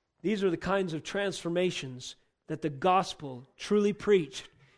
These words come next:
can truly achieve. When the Holy Spirit is pleased to take the unadulterated whole counsel of God and apply it to the heart of those of the lost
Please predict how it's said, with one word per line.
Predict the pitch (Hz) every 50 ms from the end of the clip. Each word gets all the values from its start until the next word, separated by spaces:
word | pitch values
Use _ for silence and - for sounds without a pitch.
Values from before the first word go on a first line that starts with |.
| _ _
can | - 190 190
truly | - - - 175 175 160 147 151 147 139 - _ _ _ _ _
achieve. | - 160 - - - 190 180 156 139 127 123 - - _ _ _ _ _ _
When | 160 165 180
the | 175 143
Holy | 165 190 202 220 214
Spirit | - - - 220 226 226 214 196
is | 185 - -
pleased | - - 214 240 240 226 208 - -
to | 190 180
take | - - 214 233 240 214 -
the | - 196 196
unadulterated | 180 185 190 175 147 196 196 214 208 208 - 196 196 190 180 175 165
whole | 160 - 202 214 208
counsel | 208 - 226 240 233 226 233 - 208 190
of | 185 170 165
God | 170 190 190 185 175 147 - - - - - - _
and | 156 156
apply | 156 - - - 190 226 233 220
it | 196 175 156 -
to | - 175
the | 151 156
heart | - - 190 208 180 156 139 - - - - _ _ _ _ -
of | 147 143 143
those | 165 190 196 185 170 160 151 143 131 - - - - _ _ _ _ _ - _ _
of | - 139
the | 143 147
lost | 151 151 156 170 170 160 151 135 127 - - - - -